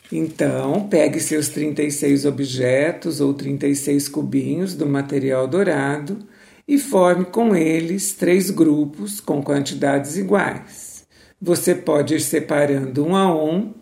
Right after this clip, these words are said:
e, no final, fazer a contagem. Você deverá ter encontrado doze unidades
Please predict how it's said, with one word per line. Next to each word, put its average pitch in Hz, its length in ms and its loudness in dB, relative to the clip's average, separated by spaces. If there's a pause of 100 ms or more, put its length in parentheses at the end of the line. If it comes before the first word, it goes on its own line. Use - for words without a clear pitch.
(240)
e, 311 80 -2
no 190 180 2
final, 151 800 -2 (140)
fazer 147 420 0
a 135 60 2
contagem. - 840 -4 (1120)
Você 185 320 2
deverá 139 420 2
ter 143 220 0
encontrado 170 1080 0
doze 160 520 4
unidades 156 1000 0